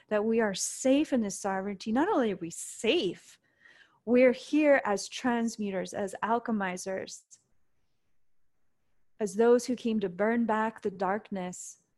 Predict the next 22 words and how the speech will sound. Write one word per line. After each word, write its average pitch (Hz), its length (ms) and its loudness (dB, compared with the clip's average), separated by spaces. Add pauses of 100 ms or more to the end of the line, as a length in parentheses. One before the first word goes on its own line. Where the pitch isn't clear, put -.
(640)
by 208 140 4
literally 285 720 4
being 226 360 2
willing 240 460 2
vessels, 208 500 -2
holy 269 460 -2
chalices 240 1080 -2 (440)
that 220 120 2
you 233 180 2
pour 311 800 4 (240)
your 320 220 4
consciousness 294 920 0
into 277 520 0
and 190 160 -4
through 269 320 -2
us 220 180 2
as 202 220 -4
overflowing 262 720 2
chalices 233 580 -2
of 190 140 -8
divine 196 400 -6
light. 190 300 -6